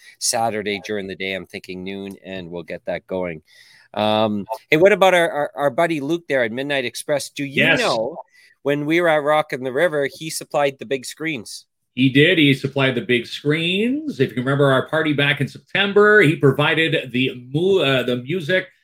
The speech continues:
Speaker 2: at the Surge. And again, Midnight Express production, D J and corporate services. Luke Chalifoux is your guy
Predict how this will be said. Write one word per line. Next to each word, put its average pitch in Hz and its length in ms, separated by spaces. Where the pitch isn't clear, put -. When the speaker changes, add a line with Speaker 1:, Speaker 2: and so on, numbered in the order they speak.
Speaker 2:
at 170 400
the 160 120
Surge. 165 400
And 143 120
again, 135 280
Midnight 147 300
Express 147 380
production, 147 580
D 143 160
J 143 220
and 135 100
corporate 147 360
services. 151 580
Luke 139 160
Chalifoux 143 680
is 143 320
your 139 400
guy 135 540